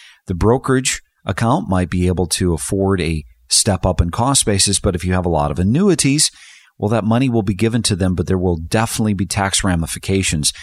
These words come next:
if there's gains within that annuity. So life insurance is like investing a dollar and getting a dollar and thirty cents in return. Why do I say that?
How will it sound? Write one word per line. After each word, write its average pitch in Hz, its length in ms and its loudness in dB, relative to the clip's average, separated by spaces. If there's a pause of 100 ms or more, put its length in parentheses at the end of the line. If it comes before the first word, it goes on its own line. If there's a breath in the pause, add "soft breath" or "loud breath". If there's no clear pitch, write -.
(200 loud breath)
if 87 160 0
there's 92 260 2
gains 107 380 4
within 85 280 0
that 76 160 0
annuity. 69 480 -4 (240)
So - 180 2
life 135 400 2
insurance 110 540 0
is 92 120 0
like 95 240 0
investing 117 720 0
a 101 60 0
dollar 92 680 0 (600)
and 104 140 0
getting 117 260 4
a 104 60 2
dollar 104 500 4
and 92 120 0
thirty 98 340 2
cents 85 560 2
in 90 120 0
return. 71 520 -4 (560)
Why 92 340 2
do 101 100 2
I 90 120 2
say 117 260 2
that? 151 300 -2